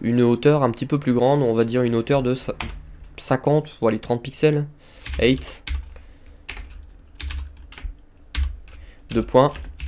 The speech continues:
trente pixels. Ok. Bon, j'ai un menu assez consistant, je pense que là ça me suffit. Donc je vais retirer la bordure, ou la commenter. J'actualise.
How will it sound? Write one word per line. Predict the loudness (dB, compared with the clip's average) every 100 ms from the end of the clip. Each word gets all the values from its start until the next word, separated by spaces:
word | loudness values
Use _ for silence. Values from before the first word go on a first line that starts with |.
| -2
trente | -2 -2
pixels. | -6 -2 -2 -4 -12 -18 -14 -12 -12 -14 -16 -14 -10 -8 -8 -10 -18 -20 -20 -20 -20 -20 -20 -20 -20 -20 -20 -20 -20 -20 -20 -20 -20 -20 -2
Ok. | 0 0 -6 -8 -20 -20 -20 -20 -20 -4
Bon, | -4 -2
j'ai | 0
un | 2
menu | 4 4
assez | 2 0
consistant, | -2 -4 -4 0 2 2 -2
je | -4
pense | -6
que | 0
là | -2
ça | -2
me | -6
suffit. | -8 -10 -12 -16 -20 -20 -20 -20 -18 -10
Donc | -8
je | -2
vais | 0
retirer | 0 0 4 4 4 0 -14 -20 -20 -20 -20 -20 -18 -18 -18 -4
la | -2
bordure, | -2 -2 0 0 0 -6
ou | -2
la | 0 0 -2
commenter. | -2 -2 0 -2 -2 -10 -12 -14 -16 -20 -20 -20 -20 -20 -20 -20 -20 -20 -20 -20 -16
J'actualise. | -16 -10 -4 -2 -2 -4